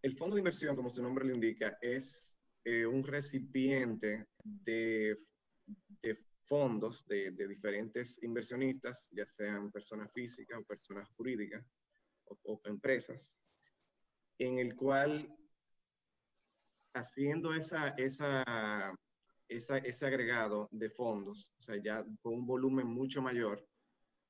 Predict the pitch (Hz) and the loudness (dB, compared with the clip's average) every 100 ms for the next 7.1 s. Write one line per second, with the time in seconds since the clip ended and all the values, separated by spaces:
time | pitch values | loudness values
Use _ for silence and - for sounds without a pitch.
0 | _ _ _ _ _ _ _ _ 123 120 | _ _ _ _ _ _ _ _ -2 -2
1 | 120 120 131 147 160 139 131 135 131 120 | -2 -2 0 2 0 -2 0 0 -2 -2
2 | 120 113 127 131 139 143 139 135 127 107 | -2 -2 -2 0 0 0 -2 -2 -2 -2
3 | 104 - - 123 123 127 131 131 131 131 | -4 -10 -6 -4 -2 2 2 2 0 -2
4 | 120 113 110 127 139 - 120 113 120 107 | -2 -2 0 0 0 -2 0 2 2 -2
5 | - 110 - _ - 110 - 101 104 - | -8 -8 -8 _ -14 -14 -10 -10 -8 -4
6 | 131 131 120 151 139 123 135 135 127 127 | -2 -2 -4 -4 0 2 2 2 2 2
7 | 131 | 0